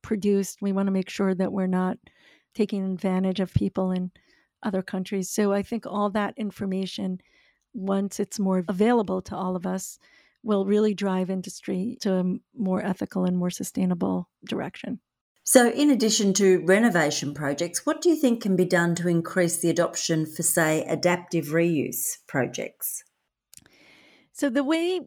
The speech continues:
Speaker 1: uh, we usually kind of differentiate between renovations and adaptive reuse is renovations are usually buildings that exist and we're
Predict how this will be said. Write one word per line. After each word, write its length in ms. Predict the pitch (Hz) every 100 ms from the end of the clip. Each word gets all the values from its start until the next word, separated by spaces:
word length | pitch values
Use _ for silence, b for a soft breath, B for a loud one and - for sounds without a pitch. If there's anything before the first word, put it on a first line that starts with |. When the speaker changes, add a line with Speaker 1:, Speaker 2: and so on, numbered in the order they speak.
| _ _ _ _ _ -
Speaker 1:
uh, 260 | 247 240
we 140 | 226 233
usually 460 | 226 233 220 226
kind 200 | 208 220
of 80 | 196
differentiate 640 | 196 - 208 202 - 202
between 360 | - 196 208 202
renovations 640 | 196 190 190 196 - 190
and 140 | 190 185
adaptive 460 | 175 196 - 196
reuse 640 | 175 185 196 220 190 185 - -
is 300 | 202 - -
renovations 580 | 208 220 208 233 254 214
are 60 |
usually 440 | 208 208 202 208 196
buildings 500 | 170 196 196 196 185
that 200 | 190 185
exist 480 | 190 175 240 - -
and 220 | 208 202
we're 300 | 196 190 185